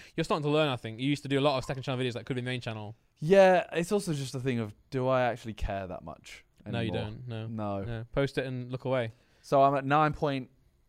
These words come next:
Speaker 2: nine one two right now.
Speaker 1: Nice.
Speaker 2: So I need about eighty, oh, I think, I, I think it's, like, eighty-five K subs.
Speaker 1: Have you got a plan for the big ten million?
Speaker 2: No.
Speaker 1: Just, just gonna
Speaker 2: I
Speaker 1: live
Speaker 2: have
Speaker 1: life?
Speaker 2: no idea what to do for
Speaker 1: Okay.
Speaker 2: it.
Speaker 1: Okay.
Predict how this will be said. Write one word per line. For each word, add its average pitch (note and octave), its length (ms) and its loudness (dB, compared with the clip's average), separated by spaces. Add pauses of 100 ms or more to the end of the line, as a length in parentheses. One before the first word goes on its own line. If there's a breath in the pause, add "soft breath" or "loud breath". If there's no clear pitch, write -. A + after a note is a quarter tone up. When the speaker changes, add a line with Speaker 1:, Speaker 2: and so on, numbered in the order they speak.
(420)
Speaker 2:
nine B2+ 480 2
one A2+ 300 0
two G#2+ 300 -2
right E2+ 200 -4
now. D2+ 300 -10
Speaker 1:
Nice. G#2 480 -12
Speaker 2:
So - 140 -6
I G2+ 60 0
need G2 120 -2
about F#2+ 180 -2 (100)
eighty, A2 440 -4 (640)
oh, B2 80 -2
I G#2+ 120 2
think, C#3+ 160 -4
I, C3 260 0
I D#3 40 2
think F3 100 -2
it's, E3 100 -4
like, D3 160 0
eighty-five A#2+ 420 0
K G2+ 140 -2
subs. - 480 -8
Speaker 1:
Have C#3 80 -2
you C#3+ 80 -2
got D#3+ 100 2
a C3+ 40 -8
plan E3+ 260 0
for C3+ 100 -6
the A#2 60 -4
big A2+ 160 -8
ten A#2 180 -8
million? A2+ 280 -6
Speaker 2:
No. F#2+ 240 0
Speaker 1:
Just, - 360 -14
just - 200 -8
gonna A#2+ 140 -4
Speaker 2:
I - 20 2
Speaker 1:
live A#2+ 100 2
Speaker 2:
have A#2 100 2
Speaker 1:
life? A#2 160 2
Speaker 2:
no B2 280 4
idea A2 240 2
what G2+ 140 -2
to G2 60 -10
do F#2 140 -4
for A2+ 80 -6
Speaker 1:
Okay. A2 100 -4
Speaker 2:
it. C#3 80 -10 (320)
Speaker 1:
Okay. A#2 300 -12